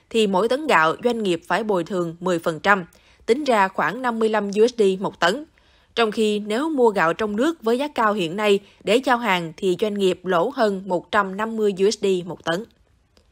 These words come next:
Ông Nguyễn Văn Đôn, giám đốc công ty trách nhiệm hữu hạn Việt Hưng cho biết, doanh nghiệp không dám mua vào, không dám ký hợp đồng mới vì giá nội địa cao hơn xuất khẩu, chỉ tập trung lấy gạo trong kho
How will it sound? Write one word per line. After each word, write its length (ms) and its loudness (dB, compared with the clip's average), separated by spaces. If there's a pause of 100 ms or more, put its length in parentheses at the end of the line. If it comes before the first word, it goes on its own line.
(580)
Ông 220 2
Nguyễn 200 0
Văn 200 0
Đôn, 240 4 (240)
giám 140 2
đốc 200 2
công 180 0
ty 140 0
trách 200 -6
nhiệm 160 -4
hữu 140 -4
hạn 320 -8
Việt 220 -2
Hưng 300 -2
cho 180 -2
biết, 320 -2 (420)
doanh 160 4
nghiệp 300 0
không 260 0
dám 240 0
mua 160 4
vào, 320 4 (260)
không 240 2
dám 160 0
ký 200 -4
hợp 220 -2
đồng 200 -4
mới 320 0 (260)
vì 280 6
giá 180 0
nội 220 0
địa 260 2 (160)
cao 220 6
hơn 240 -2
xuất 180 -6
khẩu, 280 4 (440)
chỉ 180 4
tập 200 -2
trung 180 4
lấy 220 -2
gạo 220 2
trong 200 -4
kho 300 4